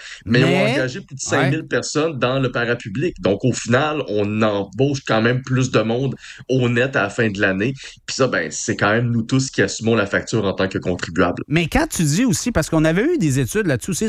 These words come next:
Speaker 2: en termes de P I B, euh, au Québec, quand tu dis c'est le P I B est rendu à cinquante-deux pour cent du P I B qui dépend des administrations, soit fédérales, euh, provinciales et municipales. Ça, ça veut dire que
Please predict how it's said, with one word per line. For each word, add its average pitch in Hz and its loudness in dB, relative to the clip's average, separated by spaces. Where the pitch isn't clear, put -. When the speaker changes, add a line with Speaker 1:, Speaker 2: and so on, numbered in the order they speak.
Speaker 2:
en 147 2
termes 233 2
de 170 4
P 202 2
I 165 2
B, 139 2
euh, 135 2
au 143 0
Québec, 165 0
quand 170 2
tu - -4
dis 190 0
c'est 165 0
le 147 2
P 208 2
I 185 2
B 147 0
est 208 2
rendu 160 2
à 202 0
cinquante-deux 196 0
pour 156 -4
cent 208 0
du 156 -2
P 160 0
I - 2
B 147 0
qui - -6
dépend 147 2
des 139 2
administrations, 147 0
soit 165 0
fédérales, 156 0
euh, 123 0
provinciales 165 2
et 147 2
municipales. 160 0
Ça, - -6
ça 170 0
veut 139 2
dire 185 0
que 147 0